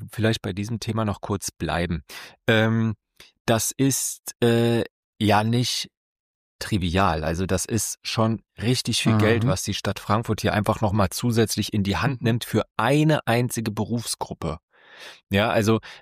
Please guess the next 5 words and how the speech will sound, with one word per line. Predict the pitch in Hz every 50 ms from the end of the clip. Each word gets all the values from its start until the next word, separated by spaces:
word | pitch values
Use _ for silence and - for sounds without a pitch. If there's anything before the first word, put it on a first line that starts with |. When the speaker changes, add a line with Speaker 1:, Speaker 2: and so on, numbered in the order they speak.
| _ _ -
Speaker 1:
ähm, | 110 107 107 107 107 107 110 113 110 - _ _ _ _ _ _ _ _ _ _ _ _ _ _
man | - 110 110 107 107 110 113 113 104 -
erstmal | - - - - - 117 131 131 - - 127 120
das | 113 110 104 - -
Geld | - 107 107 110 110 107 -